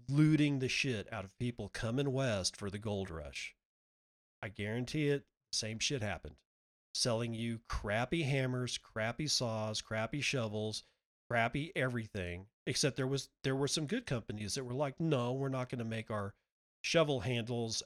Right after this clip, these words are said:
out of some weak ass, you know, juniper wood. We're going to make it out of hickory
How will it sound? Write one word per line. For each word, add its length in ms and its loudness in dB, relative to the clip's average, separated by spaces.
out 320 0
of 220 -2
some 260 2
weak 320 0
ass, 440 0
you 80 -4
know, 200 -4
juniper 560 0
wood. 400 -4
We're 140 0
going 260 0
to 60 -2
make 200 -2
it 80 -2
out 140 0
of 60 -2
hickory 420 0